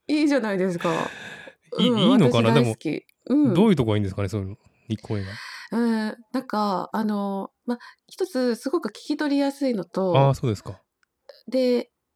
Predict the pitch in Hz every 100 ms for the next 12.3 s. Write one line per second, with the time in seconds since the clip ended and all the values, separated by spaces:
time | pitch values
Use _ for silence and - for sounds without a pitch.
0 | - 190 196 185 175 226 233 320 - 381
1 | 247 196 185 185 175 175 - 160 - -
2 | - - - - - - _ _ _ -
3 | - 214 277 247 - _ _ _ 285 -
4 | 233 233 254 339 - 440 480 480 427 349
5 | 226 240 233 226 175 - 185 180 175 165
6 | - 165 190 196 175 131 123 120 120 277
7 | 240 - 415 349 208 190 240 208 165 156
8 | 175 170 160 - 120 117 113 - _ _
9 | 214 208 185 175 - 214 226 285 311 269
10 | 226 208 170 170 175 170 - 143 - -
11 | - 107 110 113 113 117 120 120 117 117
12 | 117 120 120